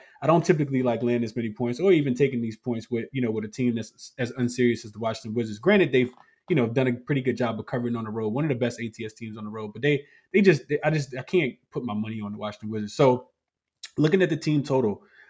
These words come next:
uh, this is something that I've been kinda cashing with after I picked up on the trend, and that's the Washington Wizards to go under their team total. Um, they have been pretty bad, uh, at scoring the basketball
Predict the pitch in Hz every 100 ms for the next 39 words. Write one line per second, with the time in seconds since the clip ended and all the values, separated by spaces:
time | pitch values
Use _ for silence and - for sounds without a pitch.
0 | _ 120 110 123 156 170 160 156 147 135
1 | 135 127 135 127 127 123 131 131 - 127
2 | 127 120 120 120 117 - 123 123 127 120
3 | 107 135 139 160 _ _ _ - 139 170
4 | 160 160 165 156 147 156 139 143 135 127
5 | 135 139 127 123 135 123 127 120 101 98
6 | _ - 117 110 107 101 101 - 127 135
7 | 131 123 113 110 120 120 113 107 - _
8 | _ _ _ - - 208 202 156 147 101
9 | 101 - - 120 117 127 - 143 135 123
10 | 120 123 - 104 101 104